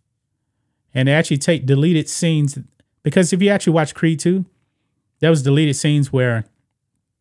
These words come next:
where, where Adonis and, uh, Victor Drago are sitting in the locker room, in each locker, and they're, they're, they're talking. They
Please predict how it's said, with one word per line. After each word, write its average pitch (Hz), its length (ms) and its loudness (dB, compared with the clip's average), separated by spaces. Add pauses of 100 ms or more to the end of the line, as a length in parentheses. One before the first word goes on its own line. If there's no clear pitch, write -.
(1400)
where, 127 460 0 (1400)
where 131 220 0
Adonis 147 540 0
and, 135 120 0
uh, 123 160 -2
Victor 139 260 -2
Drago 139 420 0
are 117 40 -2
sitting 131 260 -4
in 120 280 -4 (320)
the 113 100 -6
locker 139 320 -2
room, 107 340 -8 (1080)
in 123 140 -4
each 147 280 -4
locker, 139 500 -4 (1040)
and 123 260 0
they're, 117 160 -4
they're, 120 400 -2 (160)
they're 117 120 -4
talking. 147 480 -4 (1160)
They 147 240 0